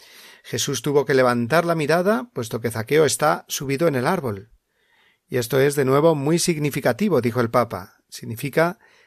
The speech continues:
que la mirada de Jesús a nosotros no es desde lo alto,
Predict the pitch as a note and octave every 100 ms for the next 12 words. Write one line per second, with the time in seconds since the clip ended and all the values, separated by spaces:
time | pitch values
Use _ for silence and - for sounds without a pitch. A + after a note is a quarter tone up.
0 | _ - B2+ A#2+ A#2 A#2+ F#3 E3 B2+ -
1 | B2+ E3 C#3+ - - E3 F3+ - D3+ C#3+
2 | D#3+ D#3+ - - C#3 D3+ C3 - D#3 C3
3 | B2 A#2+ A#2 A#2 E3+ E3 A#2 F#2+